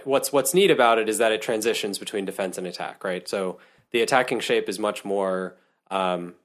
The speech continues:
much more productive for the kind of, uh, attacking movement that we're looking for. The weakness of a system that transitions between two states is that, is that you have to transition.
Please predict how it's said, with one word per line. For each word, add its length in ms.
much 220
more 180
productive 600
for 200
the 100
kind 260
of, 380
uh, 260
attacking 500
movement 400
that 200
we're 320
looking 300
for. 300
The 240
weakness 540
of 280
a 100
system 480
that 200
transitions 540
between 400
two 180
states 520
is 200
that, 380
is 160
that 180
you 100
have 220
to 60
transition. 520